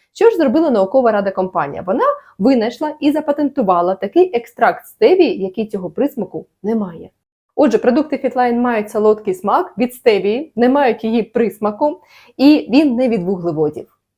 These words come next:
Їх би там просто не вистачило для нього. І останнє питання. Скільки ж вуглеводів, цукрів ми отримаємо разом із продуктами Fitline? Небагато. Наприклад, три мірні ложки Activise, а це добова норма, містять нуль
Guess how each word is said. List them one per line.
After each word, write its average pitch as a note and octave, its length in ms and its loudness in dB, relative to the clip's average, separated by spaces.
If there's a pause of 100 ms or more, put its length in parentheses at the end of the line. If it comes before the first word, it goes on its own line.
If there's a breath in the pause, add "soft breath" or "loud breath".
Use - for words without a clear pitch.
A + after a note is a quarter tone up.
(120)
Їх A#3 160 2
би A3 80 4
там G3 160 -4
просто A#3 300 -4
не F3+ 80 -4
вистачило D#3 480 -8
для D3+ 140 -6
нього. - 280 -14 (520)
І G#4+ 120 4
останнє F#4 320 2
питання. E3+ 460 -4
Скільки A#4+ 280 4
ж - 120 -4
вуглеводів, A#3 840 2
цукрів B3 600 2 (340 soft breath)
ми D#4+ 180 6
отримаємо D#4+ 760 2
разом B3 460 2
із G#3+ 120 -6
продуктами F#3 520 -2 (120)
Fitline? E3+ 340 -8 (160)
Небагато. C4+ 560 0 (280)
Наприклад, - 460 -2 (480)
три F#4+ 240 6
мірні C#4+ 340 4
ложки A#3 320 0
Activise, G#3+ 600 -2
а B3 60 -6
це A#3+ 140 -2
добова G#3 400 0
норма, F#3+ 540 -2 (220 loud breath)
містять D#4 580 2
нуль F4 340 6